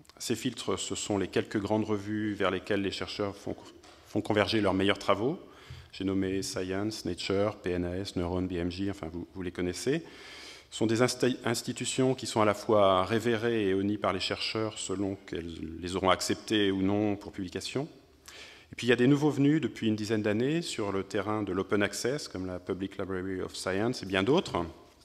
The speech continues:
Mais même en se limitant à ces fleurons, le temps nous manque pour suivre le rythme des publications. C'est là qu'entre, euh, en scène un autre filtre,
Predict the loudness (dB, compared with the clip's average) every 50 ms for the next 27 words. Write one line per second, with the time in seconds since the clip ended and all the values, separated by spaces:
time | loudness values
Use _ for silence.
0 | _ -20 -20 -20 -20 _ _ _ -20 _ _ -20 -20 -8 -4 0 2 2 4 4
1 | 4 4 2 2 0 0 2 2 2 0 0 0 0 0 2 4 4 4 4 4
2 | 0 -2 -4 -2 2 2 2 4 4 2 2 4 2 2 2 2 2 2 4 6
3 | 4 4 4 2 -2 -4 -6 -4 -2 -2 -2 0 -2 -2 -4 -4 -2 -2 -2 0
4 | 0 -2 -2 -4 -6 -4 -4 -4 -4 -4 -4 -4 -6 -6 -10 -20 -20 _ -20 -20
5 | -20 -20 -20 -20 -20 -20 -20 -20 -20 -20 -20 -20 -20 -20 -20 -20 -20 -18 -12 -10
6 | 0 2 4 6 6 6 4 4 4 2 2 2 -2 -2 0 0 2 2 0 0
7 | -2 -2 -2 -2 -2 -2 0 0 0 0 0 0 -2 -4 -4 -2 0 2 2 2
8 | 0 -2 -6 -6 -4 -4 -4 -4 -4 -6 -6 -6